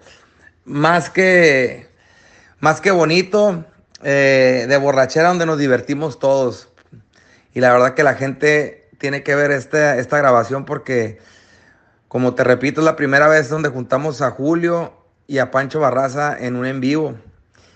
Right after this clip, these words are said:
Ya había estado Julio Preciado con El Mimoso, ya esta-, había estado Pancho Barraza con, igual con El Mimoso y con los de Firme, pero nunca habían estado juntos en un mismo en vivo, Julio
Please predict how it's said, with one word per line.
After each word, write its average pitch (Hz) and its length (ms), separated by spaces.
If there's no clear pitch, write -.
Ya 117 100
había 131 120
estado 131 320
Julio 135 300
Preciado 127 500
con 123 140
El 117 80
Mimoso, 147 720
ya 135 80
esta-, 120 260
había 123 140
estado 123 300
Pancho 123 260
Barraza 117 420
con, 113 300
igual 120 320
con 135 120
El 123 80
Mimoso 127 600
y 117 80
con 120 160
los 120 100
de 113 100
Firme, 156 300
pero 127 180
nunca 123 300
habían 135 180
estado 127 360
juntos 131 680
en 117 180
un 123 140
mismo 131 800
en 120 200
vivo, 139 460
Julio 147 840